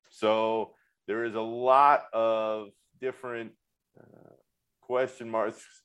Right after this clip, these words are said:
that they have to deal with, and they're trying to figure that out on the fly. But as far as the difference between that game in Utah a couple months ago and where they're at now, it starts with K D. He's that good,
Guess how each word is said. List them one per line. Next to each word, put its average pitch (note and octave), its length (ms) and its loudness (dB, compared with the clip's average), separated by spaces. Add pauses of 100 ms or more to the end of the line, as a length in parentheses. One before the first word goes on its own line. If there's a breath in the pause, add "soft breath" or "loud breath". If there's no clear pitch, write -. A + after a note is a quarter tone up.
(140)
that G2+ 200 -8
they A2+ 160 0
have A#2 240 0
to G#2 60 -16
deal A2+ 340 -4
with, A2+ 280 -6 (260)
and G2 680 -8 (580)
they're G2+ 140 -2
trying B2+ 400 2
to A#2+ 40 0
figure B2 360 -4
that A2 200 2
out A2 200 4
on A2 140 -2
the F#2+ 60 -10
fly. G2+ 480 -2
But F#2 180 -10
as F2+ 120 -12
far A2+ 260 2
as G#2 160 -8
the G#2+ 100 -14
difference A#2 400 -6
between G#2+ 400 -8
that G2+ 200 -4
game A#2 220 -4
in C3 100 -8
Utah D3+ 400 2
a A#2+ 40 2
couple A2 260 -2
months G#2+ 260 -8
ago G2 520 -6 (460)
and G2+ 160 -10
where B2 160 0
they're A2+ 180 0
at G#2+ 180 0
now, A#2 500 -2 (460)
it F#2+ 140 -18
starts C#3+ 360 -2
with A#2 160 -12
K A#2+ 260 -2
D. G#2 500 -10 (220)
He's D#3+ 360 -14
that C3 400 0
good, G#2 440 -2